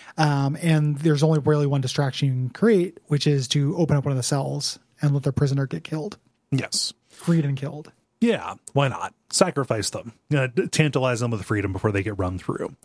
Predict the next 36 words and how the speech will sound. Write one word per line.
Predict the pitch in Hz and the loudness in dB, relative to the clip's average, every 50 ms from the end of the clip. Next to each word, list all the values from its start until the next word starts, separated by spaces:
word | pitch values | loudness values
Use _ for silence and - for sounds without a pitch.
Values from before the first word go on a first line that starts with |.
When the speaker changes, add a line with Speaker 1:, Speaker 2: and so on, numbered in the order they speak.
| - | -2
Speaker 2:
Uh, | 117 110 | 0 2
but | 104 113 110 | 2 2 2
that | 120 113 110 101 | 0 0 0 -2
is | 101 92 | -4 -2
enough | 101 101 95 - | -2 -2 -2 -2
for | - | -2
Speaker 1:
Yeah. | 104 101 101 | -2 0 -2
Speaker 2:
you | 98 | -2
to | - - 107 101 | 0 -2 -2 -2
run | 95 101 107 101 98 | 0 0 0 0 0
in, | 98 98 98 95 98 - - - - - - _ _ | -2 -2 -2 -4 -4 -6 -10 -14 -18 -18 -18 _ _
grab | - 117 104 95 101 98 | -2 0 0 0 0 -2
the, | 95 110 104 101 | -2 -2 0 0
uh, | 95 95 | -2 0
crystal, | - 233 240 - - 127 113 117 - - | 0 0 0 0 0 -2 -2 -2 -2 -2
and | 120 110 107 | -2 -2 0
then | 107 107 101 98 101 101 101 - | 0 0 0 -2 -2 -2 -4 -2
run | - 131 104 107 101 101 101 | -2 0 0 0 0 0 0
back | 95 95 92 92 - 107 | 0 0 0 0 -2 -2
out, | 101 95 95 92 - - | 0 0 -2 -2 -4 -4
uh, | 69 65 67 71 - | -4 -2 -2 -4 -4
passing | - - 120 104 - - 95 92 | -2 0 0 0 0 -2 -4 -6
through | - - 101 92 92 92 | -4 -2 -2 0 0 0
the, | 90 95 98 98 | -2 -2 -4 -4
uh, | 104 113 127 - - - | -6 -8 -6 -6 -6 -4
passing | - 120 107 - - 104 | -2 -2 -2 -2 -2 -4
through | - - 107 98 | -2 -2 -2 -2
the, | 90 92 87 92 92 92 | -2 -2 -4 -4 -4 -2
the | 104 107 | -2 0
sewers | 98 - 113 87 85 85 - - - - - - | 0 0 0 -2 -4 -4 -4 -2 -2 -2 -2 0
on | 117 107 | 0 0
the | 98 87 | 0 -2
way. | 80 - - - - _ _ _ _ _ | -4 -8 -12 -14 -16 _ _ _ _ _
Speaker 1:
Yes. | - 147 - - - 147 147 143 131 113 - _ _ _ _ _ _ - | -6 -6 -4 -4 -6 -6 -6 -8 -10 -12 -14 _ _ _ _ _ _ -18
Yeah. | - 135 - - - - - - - - - - - - - - _ | -16 -16 -16 -16 -20 -20 -20 -20 -20 -20 -20 -20 -20 -20 -20 -12 _
Um, | 180 156 160 156 151 143 143 139 139 - | 2 2 2 4 2 0 0 0 -2 -4